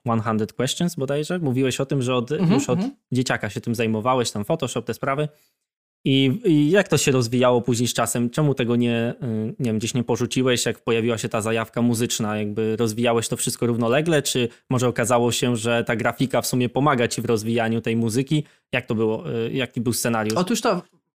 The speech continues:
Speaker 2: właśnie scenariusz był taki, że ja nigdy tego nie porzuciłem, bo mi się to zawsze przydawało w tworzeniu w-, sam na, na przykład mojego wizerunku, wiesz, to jest zrobienie logotypu, zrobienie plakatu na imprezę, bo jeszcze wtedy jak, jak, jak zaczynałem grać, to żeby się przypodobać właścicielom lokalu, robiłem plakaty,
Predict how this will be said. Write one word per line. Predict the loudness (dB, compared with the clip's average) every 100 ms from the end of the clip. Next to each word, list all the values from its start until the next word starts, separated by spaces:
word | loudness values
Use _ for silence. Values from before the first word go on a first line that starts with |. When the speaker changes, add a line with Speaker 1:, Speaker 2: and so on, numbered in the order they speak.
| _ _ _ -6
Speaker 2:
właśnie | 0 0 0
scenariusz | -2 0 2 2
był | 0
taki, | 0 0
że | 0 0
ja | 2
nigdy | 2 0 0
tego | -2 -2
nie | -2
porzuciłem, | -2 -4 -2 0 0
bo | 0
mi | -2
się |
to | -2
zawsze | -2 -2 -4
przydawało | -2 0 2 2 2
w | -2
tworzeniu | -6 -2 0 -2 -4
w-, |
sam | -4 -2 0
na, | 0
na | -2
przykład | -4 -6 -8 -16 -18 _ -4
mojego | 0 2 0
wizerunku, | 0 0 0 -2
wiesz, | -4 -4 -6
to |
jest | -8 -8 -12 _ -4
zrobienie | -2 0 0
logotypu, | 0 -2 -4 -2
zrobienie | -2 -2 -2 -4 -4 -4 -4 -8 -6
plakatu | -4 -4 -4
na | -2
imprezę, | -2 -2 -2 -2
bo | -4
jeszcze | -6
wtedy | -6 -6 -4
jak, | -6 -8
jak, | -6
jak | -6
zaczynałem | -6 -4 -4 -2
grać, | -2 -2 -2
to | -4 -6 -6
żeby | -4 -2
się | -4
przypodobać | -4 -4 -2 -2
właścicielom | -2 -4 -2 -2 -2
lokalu, | -2 -2 0
robiłem | -2 -2 -4
plakaty, | -4 -2 -2 -2